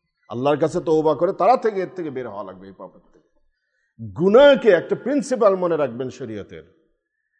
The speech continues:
গুনাহকে কেউ যদি গুনাহ মনে করে করে তার ভাগ্যে তওবা নসিব হবে। আর গুনাহ, সে এখনো মুসলমান আছে,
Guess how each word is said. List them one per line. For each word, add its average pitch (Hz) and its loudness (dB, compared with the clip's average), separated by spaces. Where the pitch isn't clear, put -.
গুনাহকে 254 4
কেউ 247 2
যদি 214 -4
গুনাহ 190 4
মনে 262 6
করে 165 2
করে 101 -6
তার 127 -2
ভাগ্যে 113 -8
তওবা 113 -6
নসিব 95 -16
হবে। 80 -20
আর 131 -4
গুনাহ, 123 -6
সে - -6
এখনো 240 4
মুসলমান 151 -2
আছে, 90 -16